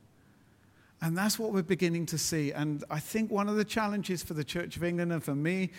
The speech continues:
who's been a priest for, for all of that time, is that we have not always empowered people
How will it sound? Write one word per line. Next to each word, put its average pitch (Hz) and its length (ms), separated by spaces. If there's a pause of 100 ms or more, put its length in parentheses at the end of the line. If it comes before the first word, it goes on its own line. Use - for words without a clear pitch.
(200)
who's - 100
been 156 160
a 139 40
priest 175 480
for, 147 300
for - 120
all 160 160
of 165 80
that 156 240
time, 147 520 (460)
is 165 220
that 185 140
we 180 180
have 165 120
not 202 640
always 196 500
empowered 180 960
people 131 580